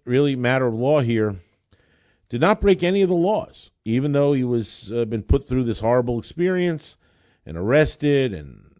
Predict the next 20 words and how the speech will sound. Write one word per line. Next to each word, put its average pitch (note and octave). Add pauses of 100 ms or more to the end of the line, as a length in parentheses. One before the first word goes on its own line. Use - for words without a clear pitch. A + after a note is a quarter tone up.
all B2+
that C3
and C#2+ (100)
jailed, B2+
and E2+
they D#2+
had D2
to C#2+
get D2+
out C3+
of B2+
jail, A#2
and G2
all D#3+
this C#3+
happened." C3 (760)
But E2+
yes, C#3 (640)
he G#2
agrees, C3